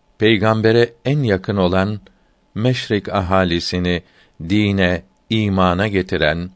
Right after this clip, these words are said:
ve Garp ahalisiyle harbeden birisi konaklar. Ona göre dünya,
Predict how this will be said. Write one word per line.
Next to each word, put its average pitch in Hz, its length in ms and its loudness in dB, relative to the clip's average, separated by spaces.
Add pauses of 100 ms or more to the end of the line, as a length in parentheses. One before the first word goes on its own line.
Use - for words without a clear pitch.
(640)
ve 98 200 0
Garp 104 440 -2
ahalisiyle 104 760 -2
harbeden 98 720 0
birisi 87 360 -2
konaklar. - 720 -8 (2750)
Ona 147 240 4
göre 117 380 4
dünya, 107 500 -2